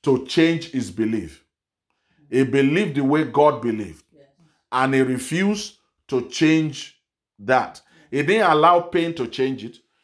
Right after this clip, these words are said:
Speaker 1: He didn't allow culture to change it. He didn't allow people to change it. He didn't allow religion to change it. He didn't allow environment to change it.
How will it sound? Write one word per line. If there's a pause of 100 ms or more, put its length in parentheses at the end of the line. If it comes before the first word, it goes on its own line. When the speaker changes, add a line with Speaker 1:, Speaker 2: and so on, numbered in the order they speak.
(140)
Speaker 1:
He
didn't
allow
culture
to
change
it. (280)
He
didn't
allow
people
to
change
it. (260)
He
didn't
allow
religion
to
change
it. (280)
He
didn't
allow
environment
to
change
it.